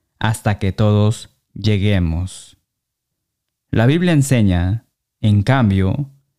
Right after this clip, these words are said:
que Dios creó a todos los animales en su forma o especie actual en el quinto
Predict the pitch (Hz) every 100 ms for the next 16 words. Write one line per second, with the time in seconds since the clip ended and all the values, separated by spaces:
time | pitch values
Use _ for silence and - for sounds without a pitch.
0 | _ - 110 120 156 - 123 120 117 107
1 | - 160 165 143 135 117 113 120 110 95
2 | 101 127 - _ _ - 117 117 113 -
3 | 127 117 107 101 107 131 _ - 107 101
4 | - - 110 104 107 101 120 123 104 98
5 | 104 - _ _ _ - 117 104 95 -
6 | 131 123 107 113 120 147